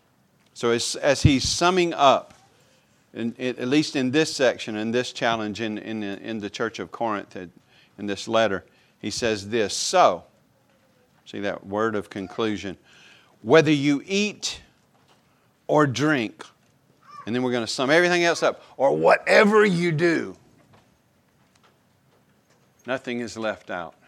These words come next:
"So whether you eat or drink or whatever you do, do all to the glory of God."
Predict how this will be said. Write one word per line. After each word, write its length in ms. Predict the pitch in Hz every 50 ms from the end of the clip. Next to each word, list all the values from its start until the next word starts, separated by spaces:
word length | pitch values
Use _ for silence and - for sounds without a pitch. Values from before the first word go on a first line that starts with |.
| _ _ _ _ _ _ _ _ _ _ _ _ _ _ _ -
"So 100 | 127 135
whether 200 | 160 175 165 180
you 180 | 175 170 165 160
eat 340 | - 202 208 220 208 - -
or 140 | 147 156 165
drink 420 | 156 123 151 190 202 208 202 -
or 200 | - 160 165 160
whatever 480 | 151 151 165 170 170 190 208 202 180 196
you 220 | 196 180 185 196
do, 360 | 175 147 175 190 175 151 117 - - - - - - _ - - 113
do 420 | 101 147 190 202 202 196 190 - - _ _ _ -
all 720 | - 180 185 196 196 196 190 180 156 127 117 95 85 - _ _ _ _ _ _ _ _ _ _ _ _ _ _ _ _ _ _ _ _ _ _ _ _ _ _ -
to 100 | - 139
the 140 | 123 120 123
glory 560 | 101 127 127 135 135 127 120 110 98 92 82 _ _ _ _ _ _ _ _ _ _ _ _ _ _ _ _ _ _ _ _ _ _ _ _ _ _ _ _ -
of 100 | 104 98
God." 360 | 92 107 101 85 78 - -